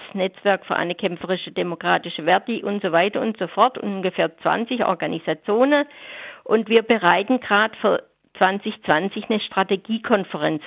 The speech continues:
vor, auf der wir eben beraten wollen, wie wir wieder zu einer kämpferischen Gewerkschaftspolitik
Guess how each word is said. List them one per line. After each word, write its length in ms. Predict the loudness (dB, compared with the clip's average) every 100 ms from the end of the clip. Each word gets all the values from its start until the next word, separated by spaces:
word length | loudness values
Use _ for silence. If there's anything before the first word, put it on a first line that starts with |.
| -8
vor, 320 | -2 0 0 -4 -12
auf 220 | 0 0 4
der 200 | 2 4
wir 160 | 2
eben 220 | 2 2 2
beraten 500 | 2 2 4 4 2
wollen, 420 | 2 2 2 0
wie 200 | -4 -2
wir 200 | 0 0
wieder 380 | 0 2 2 0 -4 _
zu 60 | -2
einer 220 | 0 0 -2 -2
kämpferischen 640 | 2 2 2 2 2 2
Gewerkschaftspolitik 1200 | 2 4 2 2 0 0 -4 -2 -2 -6 -12 -12